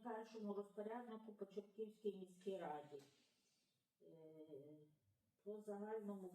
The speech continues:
фонду зменшує асигнування. По апарату на де, де, е, е, по відрядженнях дев'ять сто вісімдесят мінус.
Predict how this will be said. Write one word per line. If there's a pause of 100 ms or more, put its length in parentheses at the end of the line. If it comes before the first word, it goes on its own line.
фонду
зменшує
асигнування. (720)
По
апарату (680)
на
де,
де,
е,
е, (140)
по
відрядженнях (100)
дев'ять
сто
вісімдесят (100)
мінус.